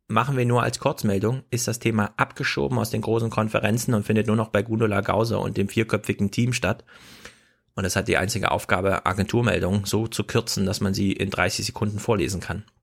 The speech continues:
Ja, deswegen bei Amri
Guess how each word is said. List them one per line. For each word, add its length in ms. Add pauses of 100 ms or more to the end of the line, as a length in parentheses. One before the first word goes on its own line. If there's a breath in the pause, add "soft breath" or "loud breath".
(760)
Ja, 220 (340 soft breath)
deswegen 460 (300 soft breath)
bei 180
Amri 460